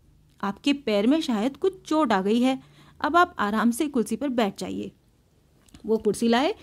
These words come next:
और उस अंग्रेज को कुर्सी पर बिठा दिया। साहब बिलवासी जी को धन्यवाद देते हुए बैठ गए और लाला झाऊमल की ओर इशारा करके बोले, "आप इस शख्स को जानते हैं?" ये उन्होंने, किसने बोला? अंग्रेज ने,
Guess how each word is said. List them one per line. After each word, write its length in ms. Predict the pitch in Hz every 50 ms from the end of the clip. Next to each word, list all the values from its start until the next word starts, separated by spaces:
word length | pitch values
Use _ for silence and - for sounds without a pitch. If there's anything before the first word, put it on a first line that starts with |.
| - - - - - -
और 80 | 240 240
उस 120 | 240 233
अंग्रेज 320 | 247 214 208 202 226 233 226
को 120 | 285 285
कुर्सी 260 | 277 269 185 - 226
पर 120 | 202 254 277
बिठा 300 | 277 302 285 254 220 180
दिया। 260 | 170 190 190 - 196 - _ _ _ _ _ _ _ _ _ _ _ _ _ _ -
साहब 320 | - - 311 311 320 359
बिलवासी 480 | 349 311 277 240 226 220 214 220 320 320
जी 140 | 294 302 285
को 120 | - 302
धन्यवाद 420 | 240 254 233 214 214 214 220 247
देते 260 | 220 220 214 190 220 220
हुए 200 | 214 254 349 392
बैठ 320 | 381 370 349 359 359 294
गए 180 | 311 349 349 349 - _ _ _ -
और 100 | - 233
लाला 360 | 214 208 208 196 190 226 254
झाऊमल 460 | 240 208 226 220 214 226 240 233 233 214
की 120 | 226 269
ओर 120 | 285 240
इशारा 340 | 180 - - 214 208 220 247
करके 260 | 233 233 208 196 254
बोले, 320 | 240 226 208 202 196 175 165 - _ _ _ _ _ _ _ _ _ _ - 202
"आप 320 | 202 202 214 254 254 - - 240
इस 140 | 240 226
शख्स 280 | - 233 196 190 - -
को 120 | - 269
जानते 380 | 247 202 208 202 202 196 - 311
हैं?" 400 | 381 453 466 427 - - - _ _ _ _ _ _ _ _ _ _ -
ये 160 | 220 233 247
उन्होंने, 280 | 254 254 254 254 262 262
किसने 260 | 262 269 - 269 277
बोला? 240 | 254 254 247 294 415 508 - - _ _ _ _ _ -
अंग्रेज 440 | - 247 247 247 247 254 240 233 208
ने, 200 | 220 202 180